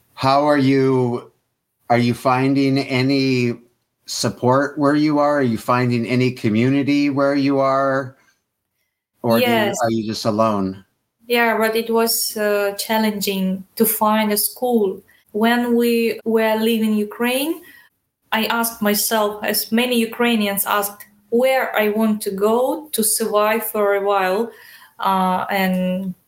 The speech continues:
Speaker 2: Poland, uh, Switzerland, Germany, because all the world opened the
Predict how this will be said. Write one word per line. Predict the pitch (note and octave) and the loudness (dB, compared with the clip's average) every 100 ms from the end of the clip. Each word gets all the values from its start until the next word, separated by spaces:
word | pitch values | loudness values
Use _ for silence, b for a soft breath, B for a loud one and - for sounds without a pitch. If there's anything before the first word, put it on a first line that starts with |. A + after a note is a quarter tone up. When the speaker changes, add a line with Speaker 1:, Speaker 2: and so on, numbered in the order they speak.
| _ | _
Speaker 2:
Poland, | A#3 A#3 A3+ A3+ A3 G#3+ G#3 | 0 2 2 2 2 2 0
uh, | G#3 G3+ | 0 -2
Switzerland, | - B3 A#3+ A#3+ A3+ A3+ A3 A3 G#3 | -2 -2 -2 0 0 0 0 0 0
Germany, | A#3 A3 G#3+ G3+ G3 | 0 0 0 -2 -4
because | F#3+ - G3+ - - | -6 -4 -2 -2 -2
all | A3+ B3+ C4 | 2 2 2
the | A#3+ A3 | 2 2
world | A3 G#3+ G#3+ | 2 0 -2
opened | G#3 G3+ G3+ G3+ F#3+ | 0 0 -2 -6 -2
the | F#3+ | -2